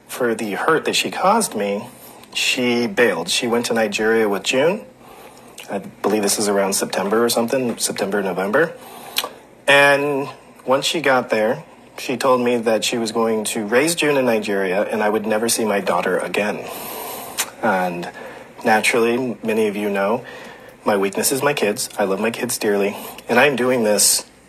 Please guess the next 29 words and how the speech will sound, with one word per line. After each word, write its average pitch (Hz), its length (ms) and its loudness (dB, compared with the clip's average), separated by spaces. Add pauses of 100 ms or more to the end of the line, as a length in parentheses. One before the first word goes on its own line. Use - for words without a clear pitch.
(800)
so 113 180 6
that 107 160 6
I 113 140 6
can 113 140 -2
be 110 100 -2
the 101 80 -2
best 101 240 0
version 98 260 -2
of 101 80 -4
myself 92 500 -2 (160)
for - 260 2
my 185 160 -2
kids. - 440 -6 (260)
'Cause - 280 -6
if 107 160 2
somebody's 123 400 2
trying 120 200 2
to 107 80 -2
destroy 107 360 0
their 110 120 2
life, 117 220 2
I 113 120 2
expect - 360 0
them 104 120 -2
to 101 100 -4
stand 104 420 0
up 95 160 -2
for - 100 -8
themselves. - 640 -2